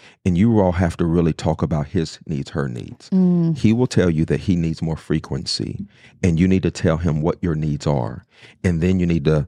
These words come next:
Speaker 1: have this communication to where he can begin to meet your needs.
Speaker 2: Mm-hmm.
Speaker 1: So I'm assuming that these are probably emotional needs.
Speaker 2: Yeah.
Speaker 1: And I think that if he meets some of those needs, you might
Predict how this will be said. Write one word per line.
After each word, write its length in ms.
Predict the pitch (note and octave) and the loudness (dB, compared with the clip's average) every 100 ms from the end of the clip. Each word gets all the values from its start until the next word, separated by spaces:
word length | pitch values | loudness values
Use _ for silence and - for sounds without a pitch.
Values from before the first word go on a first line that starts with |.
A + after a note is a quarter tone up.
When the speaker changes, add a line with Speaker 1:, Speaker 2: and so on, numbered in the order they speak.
| - | -4
Speaker 1:
have 260 | - F#2 D2 | 0 2 2
this 180 | E2+ - | 0 0
communication 680 | E2 E2 D#2 F#2 F2 - D#2 | 0 0 0 0 0 -2 -2
to 140 | D#2+ | -2
where 180 | D2+ D#2 | 0 0
he 180 | - G2+ | -2 -4
can 140 | E2 | -4
begin 300 | D#2 E2 D#2 | -4 -4 -6
to 120 | - | -4
meet 160 | C#2+ - | -6 -4
your 100 | C#2 | -2
needs. 480 | D2 F2+ F#2 F3+ D#3+ | 2 2 2 -2 -2
Speaker 2:
Mm-hmm. 200 | E3+ D#3+ D#3 _ | -4 -6 -8 _
Speaker 1:
So 300 | - - F2 - | -2 0 2 2
I'm 120 | F2+ | 2
assuming 380 | E2+ - G2 F2+ | 2 2 2 4
that 140 | E2 | 2
these 180 | E2+ E2+ | 2 0
are 60 | - | 0
probably 560 | - D#2 D2+ C2+ D2 - | 0 0 0 0 -2 -2
emotional 480 | D2 E2+ - - B1+ | -2 -2 -2 -6 -6
needs. 380 | - A#2 C3+ | -8 -10 -8
Speaker 2:
Yeah. 420 | E3+ E3 D#3+ D#3+ D#3+ | -2 0 0 -2 0
Speaker 1:
And 100 | E2+ | 0
I 80 | |
think 340 | E2+ - G2+ - | 0 0 0 2
that 240 | F2+ - | 0 0
if 80 | D#2+ | -2
he 140 | E2+ | 0
meets 260 | D#2 A2 - | 2 2 0
some 160 | - E2 | -2 0
of 60 | |
those 240 | D2 D2 - | 0 0 0
needs, 380 | C#2+ C#2+ - - - | -2 -2 -4 -12 -4
you 220 | D#2 E2 | 0 2
might 360 | D#2+ D#2+ C#2 | 4 2 2